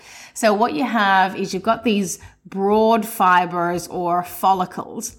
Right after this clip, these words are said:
that develop around about day sixty of pregnancy, and they're completed at about day ninety after conception. And that's in that growing,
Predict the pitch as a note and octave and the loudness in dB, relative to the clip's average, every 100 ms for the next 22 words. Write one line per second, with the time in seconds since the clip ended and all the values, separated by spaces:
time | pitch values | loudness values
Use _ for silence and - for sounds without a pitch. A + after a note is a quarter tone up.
0 | - - - G3 F#3 - G3 D#3+ F#3+ F3 | -20 -16 -6 -4 -4 -4 -4 2 4 4
1 | F3 - F#3 E3+ F3+ F#3+ A#3+ D4 B3+ F#3+ | 2 0 -6 -2 2 4 4 2 2 2
2 | F3+ E3+ E3 E3 E3 - - F#3 - G3+ | 2 2 2 2 2 -2 -4 -4 -4 -2
3 | F3+ E3 - F3 D#3+ E3 - - F3+ E3+ | 0 -2 -2 -2 0 -2 -2 0 2 4
4 | F3 F3 F#3+ - F3 E3 E3+ E3 E3 D#3+ | 2 2 -2 2 2 2 2 2 4 2
5 | E3 D#3+ D3+ D#3+ D3+ D#3 E3+ F3+ D3 D#3 | 2 -2 -2 -4 -4 -4 -2 0 0 0
6 | D#3 E3 D#3 D#3+ D#3 - - - - - | -2 -6 -6 -8 -4 -4 -4 -6 -8 -10
7 | - - - F3 E3+ - E3+ D#3+ F3 D#3+ | -14 -4 2 2 2 0 0 0 -2 -2
8 | D#3+ E3 E3 E3 | 0 0 -2 -6